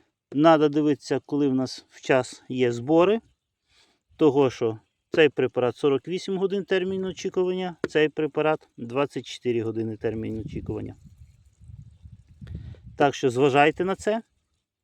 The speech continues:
тому що термін очікування — це обов'язково.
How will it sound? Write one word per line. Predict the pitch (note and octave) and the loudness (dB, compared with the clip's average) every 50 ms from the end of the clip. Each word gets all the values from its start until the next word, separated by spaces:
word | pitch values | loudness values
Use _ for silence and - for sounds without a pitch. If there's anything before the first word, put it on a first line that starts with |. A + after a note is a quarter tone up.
| _ _ _ _ _ _ _ _ _ _ _ _ _ _ _ _ _ _ _ | _ _ _ _ _ _ _ _ _ _ _ _ _ _ _ _ _ _ _
тому | - C#3+ C3+ C#3+ | -4 0 2 2
що | C3 - - C3 | 2 2 -2 -2
термін | - - D3 D#3+ F3 F#3 F#3+ F#3+ | 2 4 2 4 2 0 -2 -4
очікування — | F#3+ - - - F#3+ - F#3+ F#3 F#3 F3+ F#3 F3 | -6 -6 -6 -8 -4 -2 -2 -2 -2 -2 -4 -6
це | - - - D#3 E3 - | -4 -2 0 0 0 0
обов'язково. | - D3+ E3 D#3 C3+ C#3+ D#3+ D#3 C#3+ D3+ D3+ - - - - C3+ C#3+ C3 A2+ G#2 G#2+ G#2+ | 2 0 0 2 2 2 2 4 4 2 2 0 -2 -2 2 2 4 4 2 0 -4 -4